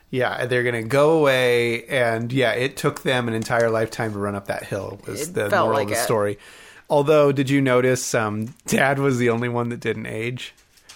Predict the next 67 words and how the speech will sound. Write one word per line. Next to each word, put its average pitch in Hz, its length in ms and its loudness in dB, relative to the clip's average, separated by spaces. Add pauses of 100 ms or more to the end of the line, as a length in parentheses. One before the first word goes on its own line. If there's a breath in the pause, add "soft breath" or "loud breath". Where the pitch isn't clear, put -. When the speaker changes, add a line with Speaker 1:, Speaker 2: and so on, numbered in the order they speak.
(200 soft breath)
Speaker 2:
Well, 302 480 4 (180)
I 254 60 0
mean, 214 480 2 (240)
the 262 100 0
kids 277 300 -2
were, 220 140 0
like, 175 180 0
twelve. 202 560 0
It's - 340 -4
just 202 200 -4
a - 20 -10
few 180 240 -4
years, 160 560 0
Speaker 1:
<laughs> - 0 -
Speaker 2:
so. - 60 -2 (180)
Speaker 1:
Sure, 139 280 2
but 127 140 0
at 131 100 -4
the 147 60 -4
same 151 300 0
time, 117 420 0
like, 107 120 0
Speaker 2:
Maybe 233 400 2
he 196 80 2
would 190 80 4
have 185 100 2
had 190 180 2
a 185 60 0
few 196 220 -2
more 185 180 2
gray 175 280 2
hairs. 196 460 0
I 185 120 0
don't 214 160 0
know. 202 260 -6
Speaker 1:
Yeah, 330 380 0
maybe. 247 420 2 (760 loud breath)
Speaker 2:
So 254 340 4
now 247 280 4
it's 247 180 2
just 233 300 -2
Dad 208 280 2
and 202 120 4
Grandma. 196 380 2
They're 196 160 2
walking 214 440 0
back 202 220 0
to 214 80 0
the 196 80 0
house, 196 440 2
and 202 220 2
she 226 200 0
says, 196 440 4
"I 190 140 2
guess 190 240 2
I'm 190 80 0
going 190 320 2
back 185 300 0
to 208 60 -6
the 262 120 -2
factory 160 580 -2
now," 165 240 -2
which 208 240 2
is 240 100 2
<laughs> - 160 0
so 180 220 -6
sad. 202 600 0